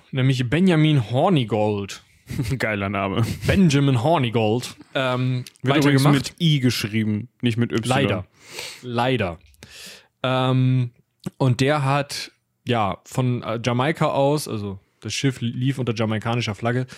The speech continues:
Speaker 1: äh, hat der halt rumpiratiert und irgendwann hat, äh, ja, der dann königliches Pardon erhalten und wurde Piratenjäger.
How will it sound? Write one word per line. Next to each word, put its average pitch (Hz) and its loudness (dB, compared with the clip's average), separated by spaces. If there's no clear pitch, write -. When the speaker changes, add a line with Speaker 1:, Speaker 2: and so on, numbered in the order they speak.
Speaker 1:
äh, 127 0
hat 120 -2
der 131 2
halt 120 0
rumpiratiert 170 0
und 139 0
irgendwann 160 0
hat, - -8
äh, 120 -4
ja, 104 -2
der 135 0
dann 147 0
königliches 147 0
Pardon 131 0
erhalten 160 -2
und 120 -2
wurde 139 0
Piratenjäger. 113 -4